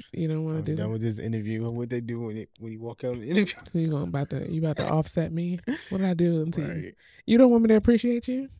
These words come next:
Speaker 2: No, I do. I appreciate that. I really do.
Speaker 1: I appreciate you. You know, it's not easy being you. So for all that
Speaker 2: Yeah.
Speaker 1: you do for our family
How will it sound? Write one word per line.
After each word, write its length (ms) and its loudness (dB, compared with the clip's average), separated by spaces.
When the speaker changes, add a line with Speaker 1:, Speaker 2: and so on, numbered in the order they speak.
Speaker 2:
No, 140 4
I 40 4
do. 220 0
I 120 -2
appreciate 460 -12
that. 180 -20
I 40 -8
really 140 -4
do. 220 -12
Speaker 1:
I 140 -2
appreciate 540 -2
you. 220 -4
You 100 -8
know, 100 -10
it's 140 -16
not 200 -2
easy 260 -2
being 320 -10
you. 240 -16
So 320 -8
for 300 -4
all 160 -2
that 80 -2
Speaker 2:
Yeah. 140 0
Speaker 1:
you 60 0
do 180 0
for 120 -4
our 120 -4
family 520 -8